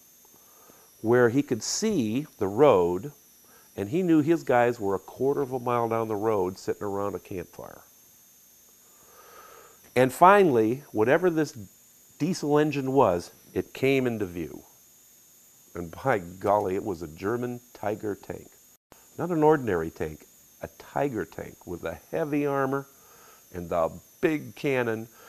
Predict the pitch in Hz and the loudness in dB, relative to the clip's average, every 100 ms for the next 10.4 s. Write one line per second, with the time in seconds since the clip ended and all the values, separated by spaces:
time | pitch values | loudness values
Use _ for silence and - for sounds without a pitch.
0 | - _ 113 117 120 123 156 208 240 214 | -20 _ -2 -2 -2 -4 -2 0 0 0
1 | - 175 151 131 151 143 135 - 139 139 | 0 0 0 0 -2 0 0 0 -4 -2
2 | 113 90 85 139 160 143 123 156 143 - | -2 -6 -4 -2 0 -2 -2 -4 -4 -2
3 | 107 92 90 90 - 95 143 - 160 147 | -2 -2 -4 -6 -4 2 2 2 -2 0
4 | 127 113 107 104 - 120 107 80 73 76 | 2 2 2 0 2 4 2 -2 -8 -14
5 | - _ _ _ _ _ _ _ _ _ | -18 _ _ _ _ _ _ _ _ _
6 | - - - - - - - - 156 165 | -20 -20 -20 -20 -20 -20 -2 6 8 8
7 | 165 208 208 202 151 151 147 131 127 - | 6 6 6 2 2 4 4 4 -2 -2
8 | 143 135 113 98 - 135 131 90 87 85 | 0 2 2 -4 -6 -6 -4 -4 -4 -4
9 | - - 208 101 110 120 110 95 87 87 | -4 -4 -4 -2 0 2 4 2 0 -4
10 | 101 123 - - | -2 -2 -4 -10